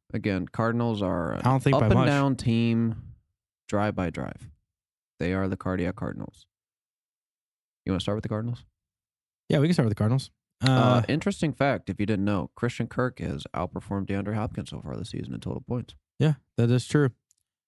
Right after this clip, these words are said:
Speaker 1: Just, uh,
Speaker 2: That
Speaker 1: that's
Speaker 2: is
Speaker 1: the one
Speaker 2: accurate.
Speaker 1: thing I've learned today.
Speaker 2: Yeah. Another one of those quarterbacks that didn't throw a touchdown this week. I always find that crazy.
Speaker 1: Yeah. Uh, no, wait. I thought Kyler Murray was your monster quarterback of the week last week.
Speaker 2: He was.
Speaker 1: So you're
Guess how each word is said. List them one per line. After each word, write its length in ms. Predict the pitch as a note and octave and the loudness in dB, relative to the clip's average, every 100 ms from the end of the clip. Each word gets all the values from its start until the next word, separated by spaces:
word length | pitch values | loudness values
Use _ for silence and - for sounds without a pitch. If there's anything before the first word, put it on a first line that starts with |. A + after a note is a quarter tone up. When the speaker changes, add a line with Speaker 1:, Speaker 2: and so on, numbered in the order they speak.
| _ _ _ - | _ _ _ -8
Speaker 1:
Just, 500 | - G2+ - - B2+ | -2 -2 -2 -4 -4
uh, 220 | G#2 - - - - _ - | -2 -4 -10 -16 -20 _ 0
Speaker 2:
That 120 | C3+ | 2
Speaker 1:
that's 120 | C3 | 4
Speaker 2:
is 100 | D#3+ | 4
Speaker 1:
the 60 | C#3+ | 4
one 80 | D#3 | 4
Speaker 2:
accurate. 280 | B2 B2 A2 | 4 4 4
Speaker 1:
thing 60 | A2+ | 2
I've 120 | G#2+ | -2
learned 200 | F#2 E2+ | -6 -8
today. 180 | E2+ - - _ _ _ - | -10 -12 -12 _ _ _ 0
Speaker 2:
Yeah. 180 | B2 A2+ - - - _ _ _ | 2 2 -4 -20 -20 _ _ _
Another 320 | C#3 D#3+ G#3+ | 4 6 4
one 120 | G#3 | 4
of 60 | G3+ | 4
those 140 | F#3+ | 4
quarterbacks 460 | - G#3 F#3+ B2 - | 4 2 4 2 2
that 80 | A2+ | 2
didn't 180 | C3 C3 | 2 2
throw 120 | C#3+ | 2
a 40 | |
touchdown 400 | C#3 B2+ - A#2 A2 | 2 0 2 2 2
this 140 | A2 | 2
week. 200 | G#2+ G#2+ _ _ - | 0 -2 _ _ 0
I 60 | B2 | 2
always 180 | B2 | 2
find 200 | - B2+ | 2 2
that 120 | A#2+ - | 2 0
crazy. 400 | B2+ A2+ G#2+ G#2+ _ - | 0 2 0 -2 _ -2
Speaker 1:
Yeah. 240 | B2 A2 - | 0 0 -2
Uh, 220 | A2+ A2 - A#2+ | -2 -2 -2 -2
no, 120 | E3 | 0
wait. 160 | D3 | 0
I 60 | C#3+ | -2
thought 200 | - C4 | -4 -4
Kyler 260 | - E3 B2+ | -2 0 0
Murray 220 | A#2 A2 | 0 -2
was 180 | D#2+ D#2+ | -4 -6
your 100 | D#2 | -8
monster 380 | G2 F2 - | -8 -10 -12
quarterback 360 | - E2 - - | -12 -12 -10 -12
of 60 | A1 | -12
the 60 | G1+ | -14
week 180 | - | -14
last 240 | - - - | -14 -16 -16
week. 120 | - _ _ - | -18 _ _ 0
Speaker 2:
He 60 | D3 | 4
was. 280 | E3+ C#3 - _ _ _ _ _ _ _ _ E2 | 4 2 -2 _ _ _ _ _ _ _ _ -6
Speaker 1:
So 60 | |
you're 200 | C2+ B1 | -6 -8